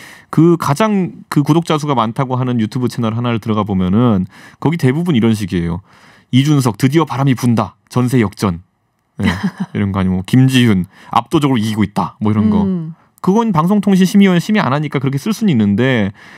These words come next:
Speaker 1: 그게 현재 실제 판세와 전혀 다른 얘기들을 하고 있는 거예요. 근데 그게 가장 위험한 거거든요.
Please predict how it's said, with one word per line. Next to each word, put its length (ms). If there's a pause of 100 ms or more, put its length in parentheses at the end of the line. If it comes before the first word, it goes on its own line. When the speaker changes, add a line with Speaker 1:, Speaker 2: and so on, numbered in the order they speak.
(100)
Speaker 1:
그게 180
현재 300
실제 260
판세와 400
전혀 240
다른 260
얘기들을 300
하고 180
있는 220
거예요. 480 (220)
근데 160
그게 240
가장 240
위험한 280
거거든요. 520